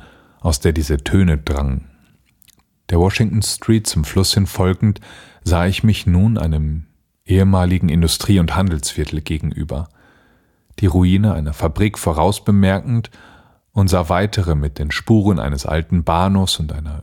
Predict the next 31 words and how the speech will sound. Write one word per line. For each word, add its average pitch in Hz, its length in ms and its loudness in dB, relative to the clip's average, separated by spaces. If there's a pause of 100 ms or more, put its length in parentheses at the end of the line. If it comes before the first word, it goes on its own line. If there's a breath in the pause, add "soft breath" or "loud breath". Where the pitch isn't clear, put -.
überdachten 92 680 -2
Eisenbahnbrücke 92 800 0
jenseits 92 580 0
davon 92 440 -2 (600 loud breath)
oberhalb 104 540 2
der 87 120 0
Schlucht - 400 0
zu - 140 -4
meiner 80 320 0
Rechten. - 520 -8 (2000)
Die 92 120 0
unsichere 107 500 0
Brücke 90 380 -2
vor 101 220 0
mir 95 260 2
war 80 200 0
mit 92 280 -2 (360 loud breath)
einem 95 300 2
Warnschild 85 640 -2
versehen. 71 560 -6 (500)
Doch 85 160 0
ich 90 160 -2
nahm 98 140 2
das 87 180 0
Risiko 101 400 2
auf 92 260 0
mich 110 160 0
und 85 100 0
überquerte 85 520 -2
sie, 90 180 2
um 82 140 2